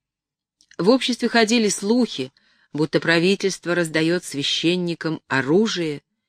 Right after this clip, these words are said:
и отравленные кинжалы, чтобы вооружить ими католически настроенные группы населения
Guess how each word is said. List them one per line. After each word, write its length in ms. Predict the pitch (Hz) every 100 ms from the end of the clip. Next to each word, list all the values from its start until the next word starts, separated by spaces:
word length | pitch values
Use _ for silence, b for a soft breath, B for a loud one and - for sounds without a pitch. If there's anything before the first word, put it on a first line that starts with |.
| _ _
и 80 | 143
отравленные 840 | 135 - 143 156 156 160 147 143
кинжалы, 800 | - 143 131 110 139 185 180 - _ _ _ _ _ _ b b
чтобы 340 | - 180 180
вооружить 580 | 185 190 208 226 226 -
ими 220 | 214 220 190
католически 640 | 185 180 202 196 - 190
настроенные 680 | 185 175 175 180 180 175 170
группы 320 | 151 170 170
населения 760 | 160 - 143 170 214 208 208